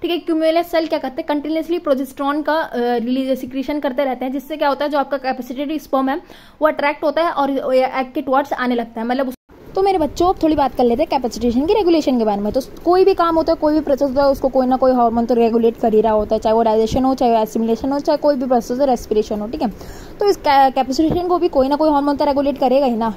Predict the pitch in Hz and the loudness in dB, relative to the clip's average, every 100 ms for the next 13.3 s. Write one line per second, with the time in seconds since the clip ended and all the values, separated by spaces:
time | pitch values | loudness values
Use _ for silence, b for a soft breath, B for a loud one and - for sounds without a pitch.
0 | - 285 311 302 311 262 254 254 269 269 | -4 -2 0 0 0 2 2 2 0 2
1 | 269 254 269 254 220 254 240 - 262 294 | 0 0 2 2 0 -2 -4 -2 -2 0
2 | 294 262 240 240 247 247 294 302 311 302 | 0 0 0 2 2 2 0 0 0 0
3 | 359 - 254 254 294 277 254 339 262 247 | 0 0 -2 0 0 0 0 0 0 0
4 | 247 240 247 294 285 247 233 262 254 214 | 2 0 0 0 2 0 0 -2 -4 -4
5 | - 202 - - 294 269 202 B B B | -2 -4 -6 -8 -2 -2 -2 B B B
6 | 262 285 311 349 339 330 330 320 339 277 | 0 2 4 4 2 2 2 2 2 2
7 | 285 269 285 302 - 277 269 330 339 240 | 4 2 2 2 2 2 2 2 2 0
8 | 262 254 240 247 277 277 277 262 269 269 | 2 0 0 -2 0 0 2 2 2 0
9 | 254 254 - B B - 285 349 330 320 | 0 0 -4 B B -4 0 2 2 2
10 | 349 330 339 262 - 240 226 262 269 247 | 0 -2 -2 -4 -4 0 0 2 0 0
11 | 233 233 - - 370 359 349 339 320 330 | 0 -4 -6 0 2 4 2 2 0 0
12 | 294 370 294 220 233 247 196 180 B B | 0 2 4 4 2 0 -2 -4 B B
13 | B 349 427 | B 0 0